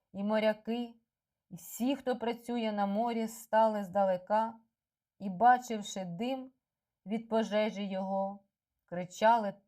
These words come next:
казали: «Котре до великого міста подібне?» І вони посипали порохом голови свої,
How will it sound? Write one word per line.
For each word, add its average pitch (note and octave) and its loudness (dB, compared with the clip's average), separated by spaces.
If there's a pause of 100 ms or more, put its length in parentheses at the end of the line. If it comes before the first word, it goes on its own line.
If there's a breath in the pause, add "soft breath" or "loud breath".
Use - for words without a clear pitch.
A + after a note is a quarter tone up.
(100)
казали: E3+ 0 (920)
«Котре D4 2
до B3 0
великого B3 -2
міста A#3 -4
подібне?» F#3+ -6 (640)
І F#3 -8
вони F#3+ -4
посипали A3+ -4
порохом F#3+ -4
голови F#3 -2
свої, F3 -10